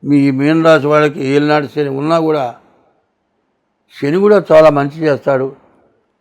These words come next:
శని అట్లా ఉన్నా కూడా ఓ ఇల్లు వాకిలో కొనుక్కుంటానికి కాదండి,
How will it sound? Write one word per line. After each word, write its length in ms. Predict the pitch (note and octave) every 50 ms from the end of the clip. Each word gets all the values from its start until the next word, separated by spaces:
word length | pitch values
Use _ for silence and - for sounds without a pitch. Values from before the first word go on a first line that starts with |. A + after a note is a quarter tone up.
| _ _ _ _ -
శని 200 | C#3 D3 D#3 F3+
అట్లా 280 | F3+ E3 D3 F#3 E3
ఉన్నా 260 | D#3+ D#3+ D#3+ D#3+ D#3+ D#3+
కూడా 340 | D#3 D#3+ E3 F3+ G3 A#3+ - _ _ _ _ _ _ -
ఓ 100 | C#3+ C#3+
ఇల్లు 260 | C#3 C3 C3+ C#3 D3+
వాకిలో 420 | D3+ D3 C#3 C3+ C3+ C3 C#3+ C#3 C3
కొనుక్కుంటానికి 880 | B2+ - C3+ C3+ B2+ - D3 C3 B2 C3+ C3 - - A#2+ _ D3 C#3+ _ _ _ _ _ _ _ _ _ _ _ _ _ _ _ -
కాదండి, 560 | C#3 D3 D3 D3+ D3 D3+ D#3 D3+ C#3 A#2 -